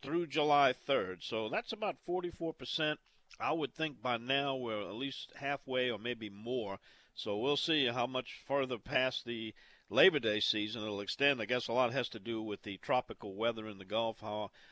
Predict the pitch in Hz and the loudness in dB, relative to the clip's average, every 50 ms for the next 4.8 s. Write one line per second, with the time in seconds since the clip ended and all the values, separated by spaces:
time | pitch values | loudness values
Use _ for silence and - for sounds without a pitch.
0 | - _ - 120 117 117 107 - - 117 - - 117 110 110 98 - 113 98 95 | -20 _ -6 -6 -6 -6 -6 -4 -4 -4 -4 -6 -10 -12 -14 -12 -12 -12 -10 -2
1 | 107 117 101 - - 117 120 - - - 120 110 104 - - - 123 104 95 90 | -2 -2 -2 0 0 0 0 0 -2 -4 -2 -2 -2 -4 -4 -6 -6 -6 -6 -6
2 | 95 95 95 - - 113 104 101 95 98 135 151 143 131 139 135 131 - - 117 | -8 -8 -8 -8 -8 -6 -6 -6 -6 -2 -4 -2 -2 0 -2 -2 -2 -2 -6 -8
3 | 110 113 117 113 - - - 117 117 120 120 _ 131 117 104 120 113 - 107 95 | -4 -4 -4 -4 -4 -6 -4 -2 -2 -2 -2 _ -6 -6 -6 -6 -8 -8 -14 -10
4 | - 120 113 107 95 - - 131 113 110 110 - - 95 87 | -6 -6 -6 -6 -6 -6 -4 -4 -4 -4 -6 -8 -12 -12 -12